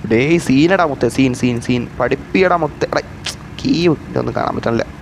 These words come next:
ഓക്കെ, ഓക്കെ, സീൻ വണ്ടി. മറ്റേ seriously ആ കിങ് എന്തിനത്? ഇതല്ലേ, മറ്റേ ലവ-, ലവ-, ലവ-, മറ്റേ സിംഹനല്ലേ? പക്ഷേ സിംഹൻ എന്ന സിംഹമല്ലേ?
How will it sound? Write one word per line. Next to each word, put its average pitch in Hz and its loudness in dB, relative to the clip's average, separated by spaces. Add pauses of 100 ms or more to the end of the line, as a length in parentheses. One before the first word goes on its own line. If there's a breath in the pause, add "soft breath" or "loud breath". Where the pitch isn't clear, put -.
ഓക്കെ, - -2
ഓക്കെ, - -6 (2000)
സീൻ 156 0 (100)
വണ്ടി. 107 -4 (4000)
മറ്റേ 127 0 (100)
seriously 156 2
ആ 185 0 (160)
കിങ് 160 2
എന്തിനത്? 175 2 (380)
ഇതല്ലേ, 190 2 (300)
മറ്റേ 165 2
ലവ-, 156 2
ലവ-, 135 0 (360)
ലവ-, 127 2
മറ്റേ 151 -2
സിംഹനല്ലേ? 160 2 (140)
പക്ഷേ 156 0 (120)
സിംഹൻ 147 2
എന്ന 196 2 (100)
സിംഹമല്ലേ? 160 2